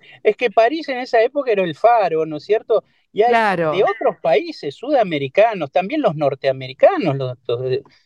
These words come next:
Speaker 1: Estados Unidos, las clases dirigentes de Estados Unidos,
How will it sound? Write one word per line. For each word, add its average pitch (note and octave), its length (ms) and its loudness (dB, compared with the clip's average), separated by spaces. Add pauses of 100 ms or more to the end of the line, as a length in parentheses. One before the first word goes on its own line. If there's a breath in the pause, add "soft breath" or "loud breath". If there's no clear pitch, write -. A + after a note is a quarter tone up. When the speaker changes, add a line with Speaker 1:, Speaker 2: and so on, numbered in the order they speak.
Speaker 1:
Estados G#3 420 4
Unidos, F#3+ 600 2
las - 160 -10
clases F3 380 0
dirigentes F3+ 460 0
de D3+ 60 0
Estados F3+ 360 0
Unidos, G3 560 -2